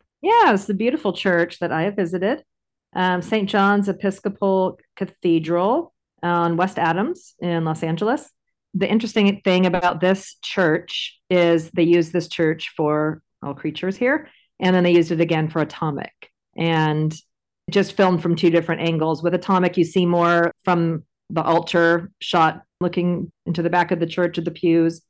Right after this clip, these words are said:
And this one, I think they focus more on from the back of the pews to the front of the church. When you look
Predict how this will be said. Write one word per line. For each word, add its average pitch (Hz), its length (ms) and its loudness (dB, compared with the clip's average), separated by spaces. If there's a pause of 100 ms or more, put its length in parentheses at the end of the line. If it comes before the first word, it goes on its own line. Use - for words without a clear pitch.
(220)
And 175 100 0
this 165 160 -2
one, 170 100 0
I 160 60 2
think 160 180 -4
they 160 140 -2
focus 165 360 -2
more 160 300 2
on 156 580 -2 (200)
from 156 500 -2
the 160 80 -2
back 160 300 0
of 156 60 -6
the 151 100 0
pews 147 460 0
to - 120 -16
the 151 80 -6
front 143 180 -6
of 139 60 -6
the 139 80 -6
church. - 500 -8 (300)
When 170 200 2
you - 80 -2
look 160 260 -2